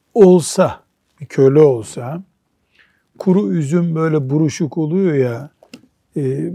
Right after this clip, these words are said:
başı da böyle buruşmuş, yani çökmüş bir adamı tarif ediyoruz. Öyle bir adam bile başınıza gelse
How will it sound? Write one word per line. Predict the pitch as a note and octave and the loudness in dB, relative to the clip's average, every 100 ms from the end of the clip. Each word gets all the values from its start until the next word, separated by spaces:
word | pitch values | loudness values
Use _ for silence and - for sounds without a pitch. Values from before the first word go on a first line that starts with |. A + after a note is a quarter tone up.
| D#3+ | -4
başı | G3+ D#3+ G#3 | -4 -2 -4
da | F#3 E3 | -2 0
böyle | F3+ E3+ F3+ G3 D3+ | 0 0 0 -2 -2
buruşmuş, | F3+ F3+ - - D#3+ C3 - | 0 0 -2 -6 -6 -8 -6
yani | E3+ D3 C#3+ | -6 -6 -8
çökmüş | - F3 E3+ D3+ C3 - | 0 0 0 -6 -8 -8
bir | B2 | -8
adamı | G#2+ G#2+ G2+ F#2+ | -8 -10 -12 -14
tarif | - F#2+ F#2 - | -14 -14 -14 -18
ediyoruz. | C3 - - - _ _ _ _ _ _ _ _ _ _ - | -20 -20 -20 -20 _ _ _ _ _ _ _ _ _ _ 4
Öyle | F#3 F3+ E3 | 4 6 2
bir | D#3+ D3 - _ - | 0 -2 -10 _ -4
adam | C#3+ C#3+ D#3 C#3+ A#2+ | 0 2 2 0 -4
bile | A2+ A2 F3+ - _ _ _ - | -4 -4 -6 -12 _ _ _ 0
başınıza | E3+ D#3 F#3 D#3 C#3+ C3+ | 0 0 -4 -4 -2 -2
gelse | A#2 C3 B2 A2+ - A#2 A#2 D3+ | 2 2 2 0 -2 0 2 2